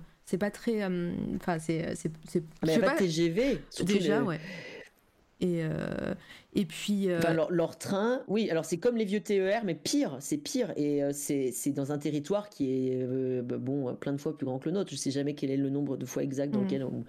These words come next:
Speaker 2: on peut mettre la France dans les États-Unis, mais c'est, euh, ah oui, oui, c'est, euh, c'est, c'est,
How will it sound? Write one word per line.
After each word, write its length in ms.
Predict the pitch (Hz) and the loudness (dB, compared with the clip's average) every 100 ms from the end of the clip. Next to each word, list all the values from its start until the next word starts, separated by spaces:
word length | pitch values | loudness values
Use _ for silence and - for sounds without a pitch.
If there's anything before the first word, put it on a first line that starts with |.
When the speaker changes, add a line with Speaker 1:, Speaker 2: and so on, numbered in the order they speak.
| 190 214 - - - | -10 -10 -10 -12 -8
Speaker 2:
on 80 | 127 | -6
peut 140 | 127 | -2
mettre 180 | 131 127 | -2 -2
la 80 | 123 | -4
France 320 | - 143 143 | -4 -6 -4
dans 80 | 123 | -4
les 160 | 123 | -4
États-Unis, 480 | 123 135 131 185 214 | -4 -4 0 2 2
mais 140 | 139 127 | 0 -2
c'est, 340 | - 120 117 | -2 0 0
euh, 320 | 110 104 92 - - - - - - - | 0 0 -2 -4 -8 -12 -14 -14 -14 -4
ah 120 | 156 | 0
oui, 60 | 190 | 2
oui, 180 | 202 147 | 2 0
c'est, 420 | - - 120 113 | -2 -2 0 0
euh, 300 | 113 110 110 - - | 0 -2 -2 -4 -4
c'est, 240 | 139 - - | -4 -6 -6
c'est, 460 | 170 - 123 117 113 | -6 -2 -2 -2 -4